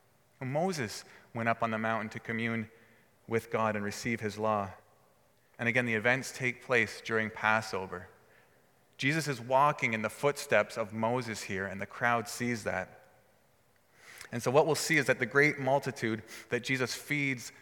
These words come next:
later in this passage, they see this connection, and they get excited about it.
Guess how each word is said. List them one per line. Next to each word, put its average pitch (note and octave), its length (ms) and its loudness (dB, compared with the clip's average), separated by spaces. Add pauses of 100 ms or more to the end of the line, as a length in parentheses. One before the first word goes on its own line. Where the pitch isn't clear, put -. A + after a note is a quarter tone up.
later C3 220 6
in C3+ 60 2
this C3 120 -2
passage, B2 380 -2
they C3 160 4
see C#3 300 0
this A#2 180 -2
connection, A2+ 480 -2
and G2+ 100 -4
they G#2 80 -2
get A2+ 140 4
excited A2+ 460 2
about F#2 240 0
it. F2 120 -4